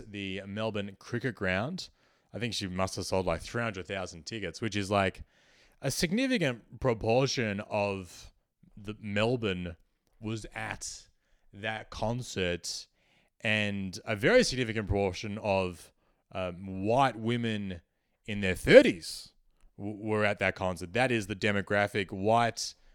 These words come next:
millennial women who grew up listening to Tay Tay. And people make fun of Taylor Swift's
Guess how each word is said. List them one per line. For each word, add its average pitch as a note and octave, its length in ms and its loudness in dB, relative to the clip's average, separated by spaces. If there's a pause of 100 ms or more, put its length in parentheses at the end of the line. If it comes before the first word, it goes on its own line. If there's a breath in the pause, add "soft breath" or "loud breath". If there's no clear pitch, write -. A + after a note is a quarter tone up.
(160)
millennial G2+ 920 -2
women G2 560 -4 (360)
who G2 180 -4
grew G#2+ 320 4
up G2 400 2 (420)
listening G#2 560 -2
to F2+ 100 -8
Tay F#2 360 0
Tay. F2+ 360 -2 (420 loud breath)
And F3+ 260 -8
people E4 340 -2
make A#3+ 220 -4
fun A2+ 480 0
of G2+ 640 -4 (420)
Taylor G#2+ 280 0
Swift's - 500 -8